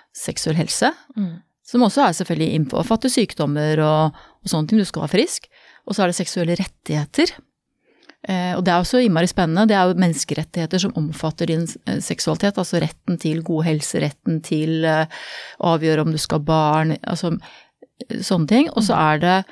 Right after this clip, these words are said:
Speaker 1: seksuell nytelse.
Speaker 2: Mm.
Speaker 1: Og, og det blir veldig dumt hvis vi skal snakke om seksuell helse uten å ta med hvorfor er det vi egentlig har sex.
Speaker 2: Mm.
Speaker 1: Og det er jo første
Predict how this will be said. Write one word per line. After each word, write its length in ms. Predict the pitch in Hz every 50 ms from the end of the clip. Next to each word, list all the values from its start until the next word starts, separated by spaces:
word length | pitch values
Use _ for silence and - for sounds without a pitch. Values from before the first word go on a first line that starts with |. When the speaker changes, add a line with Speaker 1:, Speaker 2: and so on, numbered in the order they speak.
| _ _ _
Speaker 1:
seksuell 380 | - - 180 - - 180 165
nytelse. 400 | 170 151 151 - - - - - - - - _ - 262
Speaker 2:
Mm. 240 | 240 202 170 165 - _ _ _ _ _ _ _ _ _ -
Speaker 1:
Og, 420 | 190 175 180 185 190 185 - - _ _ _ _ _ _ -
og 80 | 190
det 60 | 208
blir 100 | 208 220
veldig 240 | 196 185 180 214 196 165
dumt 260 | 185 202 226 220 -
hvis 200 | 202 202 - -
vi 80 | 175
skal 120 | 170 - 202
snakke 240 | - 220 190 - -
om 80 | - 160
seksuell 300 | - 170 - - 190 190
helse 260 | 196 180 160 - - -
uten 200 | 160 - - 165
å 60 | -
ta 300 | - - 190 170 151 143
med 240 | 143 147 160 165 160 _ _ _ - - - _ _ _ -
hvorfor 420 | - 160 170 151 - - - - 160 -
er 100 | 123 131
det 80 | 143
vi 80 | 151 156
egentlig 180 | 147 - - 156
har 80 | 156
sex. 300 | 160 - 185 - - - -
Speaker 2:
Mm. 380 | 254 254 254 226 175 165 165 - _ _ - - - - - -
Speaker 1:
Og 60 | 190
det 80 | 190 202
er 80 | 190 185
jo 120 | - 208
første 520 | 175 - - - - 160 170 175 175 175